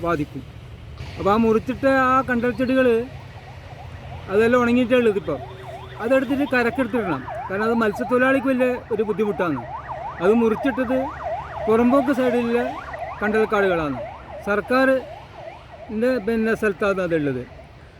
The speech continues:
അതിനെ റോഡിൻ്റെ സൈഡിലോ അത് വേറെ ഏതെങ്കിലും അത് എടുത്ത് കൊണ്ട് മാറ്റിയിടണം. അതിൻ്റെ വേറൊരു പ്രത്യേകത എന്ന് പറഞ്ഞാൽ വേസ്റ്റ്, നമ്മളെ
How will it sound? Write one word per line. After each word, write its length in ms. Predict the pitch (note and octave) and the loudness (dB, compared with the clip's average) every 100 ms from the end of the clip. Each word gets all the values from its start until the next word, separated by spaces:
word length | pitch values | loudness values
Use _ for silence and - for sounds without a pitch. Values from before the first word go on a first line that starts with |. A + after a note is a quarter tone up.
| - - | -14 0
അതിനെ 220 | A#3 D4+ D4+ C#4+ B3 | 4 6 4 2 4
റോഡിൻ്റെ 340 | A3+ A#3 A#3+ A3+ | 4 6 4 2
സൈഡിലോ 340 | A3+ A3 A3+ B3+ A3+ | 2 2 2 2 0
അത് 100 | A3 G#3+ | 2 2
വേറെ 160 | G#3+ G#3+ | 2 2
ഏതെങ്കിലും 280 | G#3+ A3 B3+ | 2 0 0
അത് 80 | G#3 G#3 G3 | 0 2 0
എടുത്ത് 200 | E3 G#3+ G3+ | 2 2 2
കൊണ്ട് 160 | F#3 F#3+ | -2 -2
മാറ്റിയിടണം. 480 | E3 D#3+ E3+ C#3+ C#3 - - - - F#3+ | -2 -2 -2 -2 -2 -6 -12 -12 -2 4
അതിൻ്റെ 200 | A#3 C4 | 6 6
വേറൊരു 300 | B3 B3+ C#4+ B3+ | 4 4 2 0
പ്രത്യേകത 280 | A3+ C4 C4 | 2 2 2
എന്ന് 100 | B3 | 0
പറഞ്ഞാൽ 220 | A#3 A#3 B3 B3+ - F#3 | 0 0 0 -2 0 6
വേസ്റ്റ്, 400 | A#3 B3+ - G#3+ - - - - - - - - - - | 6 4 0 -4 -4 -10 -10 -10 -12 -14 -16 -16 -16 -10
നമ്മളെ 260 | F3 G#3 | -2 4